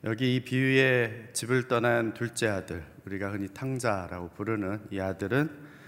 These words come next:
죄인과 세리들을 대표하는, 어, 상징적인 인물입니다. 그리고 또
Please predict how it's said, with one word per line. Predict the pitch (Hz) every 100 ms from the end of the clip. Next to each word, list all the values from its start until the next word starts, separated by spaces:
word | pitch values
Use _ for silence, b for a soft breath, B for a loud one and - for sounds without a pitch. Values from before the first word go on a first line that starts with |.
| B B
죄인과 | 120 117 117 113 117 113
세리들을 | - 160 160 151 107 98 107 101
대표하는, | - - 104 95 92 98 90 82 B B B B -
어, | 80 85 80
상징적인 | - 127 123 120 107 98 92 85 82 B B -
인물입니다. | 107 110 120 113 98 87 - - - -
그리고 | 107 104 101
또 | 107 95 90 92